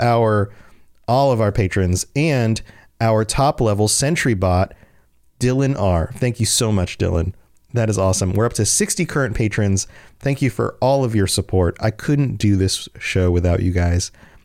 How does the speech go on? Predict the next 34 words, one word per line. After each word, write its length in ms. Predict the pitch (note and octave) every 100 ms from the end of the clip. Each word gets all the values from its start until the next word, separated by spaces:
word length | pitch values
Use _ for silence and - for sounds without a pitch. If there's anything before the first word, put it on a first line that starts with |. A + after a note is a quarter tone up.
| _
I 60 | G2+
really 400 | G2 G#2 A2 G2+
do 140 | F#2
appreciate 520 | F2 - E2+ - E2+ E2
it. 160 | E2 - - - _
And, 400 | - A2 G#2+ G#2+
uh, 420 | G#2 G#2 G2+ F#2+ - -
we've 220 | A2+ C3+
got 260 | F3+ A#3+
a, 440 | C#3+ D3 C#3+ C#3+ C#3
let's 260 | - D3 -
see, 200 | F3 G2+
a 80 | G2
new 260 | A#2 C3+
review. 1300 | A#2 G#2 G#2 G2 G2+ F#2+ G#2 C3+ A#3 C4+ C#4+ D4 C4+ - _ _ - -
Uh, 240 | A#2+ B2
yes, 920 | A#2+ G#2+ B2+ G#3 - - - - - -
yes. 360 | A2+ B2 - -
This 220 | C3+ C3+
one 120 | D#3+
comes 180 | D3+ C#3+
from 220 | - B2
Professor 520 | G#2+ A#2+ F3 - G3 -
Alpha 500 | B2+ G#3 - F#2 F2+
in 80 | A2+
the 60 | A2+
United 240 | A2 A2+
States, 380 | - C#3+ B2+ -
or 120 | B2+
actually, 260 | D#3+ B2+ A#2
I'm 100 | C3+
sorry, 240 | G#2 A#2+ -
in 160 | C3+
Australia. 640 | B2+ B2+ - G3 A3+ G2+